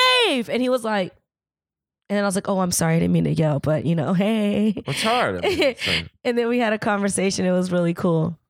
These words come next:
Speaker 2: I mean, where else can you, uh, just bump into the greatest comic of all time and, like,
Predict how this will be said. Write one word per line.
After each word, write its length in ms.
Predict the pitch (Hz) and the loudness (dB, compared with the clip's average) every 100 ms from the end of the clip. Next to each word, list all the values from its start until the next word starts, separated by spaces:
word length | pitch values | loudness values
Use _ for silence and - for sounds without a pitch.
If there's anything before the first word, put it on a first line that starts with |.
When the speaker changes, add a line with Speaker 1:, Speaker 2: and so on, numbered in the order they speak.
| _ 101 | _ -4
Speaker 2:
I 40 | |
mean, 120 | 110 | -2
where 200 | 117 131 | 0 0
else 280 | 131 131 - | 0 -2 -4
can 220 | - 113 | -4 0
you, 300 | 110 107 98 | 2 2 2
uh, 480 | 95 85 80 78 78 - - _ _ _ _ _ - | 2 0 0 -2 -4 -6 -18 _ _ _ _ _ -6
just 320 | 98 95 - - - - _ _ _ _ _ _ - | -4 -4 -6 -14 -20 -20 _ _ _ _ _ _ -6
bump 220 | 104 107 | -4 -2
into 200 | 110 110 | -2 0
the 80 | 90 | -2
greatest 460 | 87 92 95 95 - | 0 0 0 -2 -2
comic 340 | 98 95 92 90 | -2 0 -2 -2
of 80 | |
all 180 | 87 92 | -2 -2
time 480 | - 101 95 101 90 | -2 -2 0 0 0
and, 260 | 85 80 80 | 0 0 0
like, 240 | 82 78 | 0 -2